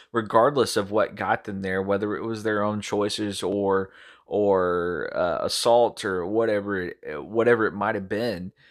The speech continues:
uh, that has them in that circumstance. It doesn't matter, uh, that they're still to be cared for, to, to helped out, to,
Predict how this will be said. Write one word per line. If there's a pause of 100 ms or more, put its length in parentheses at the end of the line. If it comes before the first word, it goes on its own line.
(220)
uh,
that
has
them
in
that
circumstance.
It
doesn't
matter, (380)
uh,
that
they're
still
to
be
cared
for,
to,
to
helped
out,
to,